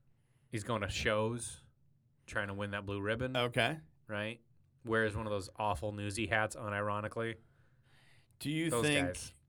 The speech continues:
Speaker 2: Wow. Okay. You think he's gonna, he's gonna have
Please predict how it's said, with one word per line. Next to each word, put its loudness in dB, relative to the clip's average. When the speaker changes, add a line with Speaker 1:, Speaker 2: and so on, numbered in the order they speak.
Speaker 2:
Wow. -2
Okay. -2
You 0
think 0
he's -2
gonna, 0
he's -4
gonna -2
have 0